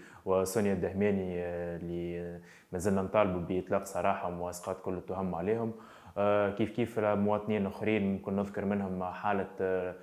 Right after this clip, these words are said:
اللي هي حالة غريبة جدا، اللي حالة المواطن، آه، فيصل العبيدي اللي هو في السجن فيما يخص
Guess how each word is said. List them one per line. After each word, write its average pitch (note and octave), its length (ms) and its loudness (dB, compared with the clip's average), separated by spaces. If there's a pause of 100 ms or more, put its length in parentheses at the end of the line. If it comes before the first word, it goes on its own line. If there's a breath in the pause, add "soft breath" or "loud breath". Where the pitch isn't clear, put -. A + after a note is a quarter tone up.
(240 loud breath)
اللي F#2+ 100 2
هي G2+ 60 2
حالة G#2 240 2
غريبة G2+ 300 4
جدا، F#2+ 240 2
اللي F#2 120 -2
حالة F#2+ 280 0
المواطن، F#2+ 520 0
آه، F2+ 160 -4
فيصل G2+ 360 0
العبيدي F#2 440 0
اللي F2 140 -4
هو F2+ 180 -4
في E2+ 80 -16
السجن F2 500 -6 (260)
فيما G2 420 0
يخص - 540 -10